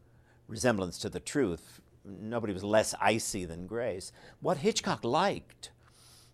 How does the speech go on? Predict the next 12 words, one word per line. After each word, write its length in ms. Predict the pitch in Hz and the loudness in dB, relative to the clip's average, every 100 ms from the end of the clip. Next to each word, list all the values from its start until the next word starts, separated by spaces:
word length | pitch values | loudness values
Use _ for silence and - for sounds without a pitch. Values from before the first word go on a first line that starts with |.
| _ | _
throughout 400 | - 127 135 170 | -4 4 6 6
his, 180 | 151 104 | 2 -4
this 120 | 110 | -4
started 460 | - 110 104 101 95 | 0 2 4 2 -2
in 140 | 95 | -4
his 240 | 90 90 - | -4 -8 -6
career 340 | 104 92 90 | -2 0 0
in 80 | 85 | -2
the 60 | 80 | -6
twenties, 760 | - 95 120 131 69 - - - - - - - | -6 -2 -2 -2 -6 -12 -16 -18 -20 -20 -20 -6
was 440 | 131 139 131 - - | 0 0 0 -6 -6
a 340 | 139 117 110 | -4 -2 -4